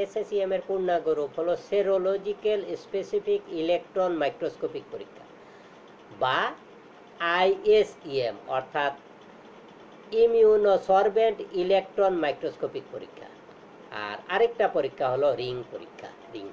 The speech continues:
test। এদের মূলনীতিগুলো কি? এই পরীক্ষা পদ্ধতিগুলার মূলনীতি মোটামুটি একই রকম। এই যে আমরা নয় প্রকার পরীক্ষা আলোচনা করলাম, সবগুলার মূলনীতি মোটামুটি একই রকম। যে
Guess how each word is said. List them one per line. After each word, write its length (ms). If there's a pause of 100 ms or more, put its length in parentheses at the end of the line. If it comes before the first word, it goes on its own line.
test। 240 (1400)
এদের 180 (120)
মূলনীতিগুলো 800 (120)
কি? 120 (680)
এই 80 (140)
পরীক্ষা 360 (120)
পদ্ধতিগুলার 800 (140)
মূলনীতি 540 (1400)
মোটামুটি 440 (180)
একই 260
রকম। 240 (200)
এই 140
যে 40 (100)
আমরা 160 (160)
নয় 260
প্রকার 260 (640)
পরীক্ষা 360
আলোচনা 320
করলাম, 180 (200)
সবগুলার 640 (460)
মূলনীতি 460 (100)
মোটামুটি 400 (100)
একই 240
রকম। 200 (720)
যে 140